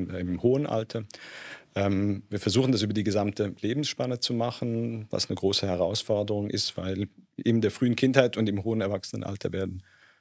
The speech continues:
unterschiedliche Methoden angewendet, kommen unterschiedliche Theorien zum Tragen.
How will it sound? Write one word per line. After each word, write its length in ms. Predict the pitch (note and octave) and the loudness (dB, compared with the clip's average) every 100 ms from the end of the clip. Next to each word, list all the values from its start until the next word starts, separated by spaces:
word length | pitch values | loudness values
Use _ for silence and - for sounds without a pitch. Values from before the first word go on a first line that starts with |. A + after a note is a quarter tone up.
| _ _ - | _ _ -4
unterschiedliche 640 | A2+ G#2 G#2+ A2 G#2+ G#2 | -2 0 0 0 0 0
Methoden 420 | G#2+ G#2 B2+ C3+ C#3 | 0 2 0 2 0
angewendet, 840 | A#2+ A#2+ A2 A2 A2 G#2 - - | 0 2 2 0 -2 -6 -10 -12
kommen 240 | - F2 - | -10 -6 -2
unterschiedliche 640 | G#2 G2+ - F#2+ G2 G2+ | -2 -2 -4 -4 -4 -2
Theorien 460 | - G2+ G2+ A2+ A#2 | 0 2 2 2 0
zum 160 | A2+ | -4
Tragen. 500 | - F#2+ F#2+ G2+ G#2 | -4 0 0 -2 -4